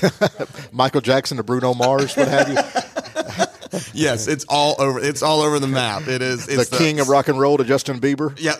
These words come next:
Speaker 2: You know what? If, if you show up, you know what? I'll tell you what. If you show up, we'll make sure we have some Elvis out there for you.
Speaker 1: <laughs> Oh, great! Now I gotta get a date. <laughs> Uh, <laughs> uh, um, okay. So any, uh, any other, you know, any w-, other final goodbyes here?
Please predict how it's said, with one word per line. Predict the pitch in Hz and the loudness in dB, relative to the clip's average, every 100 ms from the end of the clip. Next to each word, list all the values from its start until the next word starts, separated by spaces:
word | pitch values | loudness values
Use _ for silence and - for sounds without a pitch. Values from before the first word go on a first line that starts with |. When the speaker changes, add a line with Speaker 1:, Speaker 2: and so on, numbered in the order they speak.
| 139 117 | -8 -4
Speaker 2:
You | 143 | 0
know | 139 | 2
what? | 139 147 - | 4 2 0
If, | 127 123 131 | -8 -8 -8
if | 117 | -6
you | 135 | -4
show | 156 151 | 0 2
up, | 156 165 | 2 0
you | 156 | 0
know | 156 | 0
what? | 165 160 | 2 0
I'll | 143 | -2
tell | 151 | -2
you | 156 | 0
what. | 139 | 0
If | 120 | -2
you | 151 | -2
show | 165 151 | 2 2
up, | 147 | 2
we'll | 139 | 0
make | 139 131 | -2 -2
sure | 135 | 0
we | 131 | 0
have | 123 | 0
some | 120 | 0
Elvis | 127 117 110 | 0 0 2
out | 113 - | 0 0
there | 107 | -4
for | 110 107 | 0 0
you. | 185 240 247 214 262 - 269 254 269 262 120 240 | 0 0 -4 -6 -14 -12 -14 -12 -14 -16 -16 -16
Speaker 1:
<laughs> | - _ 147 151 - | -18 _ -14 -12 -6
Oh, | 123 123 | -2 -2
great! | 113 110 110 | 0 2 4
Now | 123 | 2
I | 127 | 2
gotta | 120 | 0
get | 113 | 0
a | 107 | -2
date. | 98 113 101 - | 0 0 -2 -8
<laughs> | 190 - 120 277 - 302 320 - 330 | -6 -4 -2 -2 -2 -4 -6 -10 -4
Uh, | 160 147 139 135 113 294 285 330 | 2 4 6 4 2 -6 -10 -6
<laughs> | |
uh, | - - 185 160 147 - | -4 -2 -2 0 -2 2
um, | 165 143 123 117 - - 175 | 4 6 4 0 -8 -6 -4
okay. | 165 147 165 | 2 4 2
So | - | 0
any, | 139 139 | -2 -2
uh, | 156 135 131 | 2 2 2
any | 143 143 | 2 2
other, | 143 131 120 143 123 - | 2 2 -2 -10 -14 -10
you | 147 | -12
know, | 139 _ | -12 _
any | 151 | -6
w-, | 139 143 - | -4 -4 -2
other | 147 | -2
final | 131 139 139 | 2 2 2
goodbyes | 127 135 147 147 | 2 4 4 4
here? | 160 | 0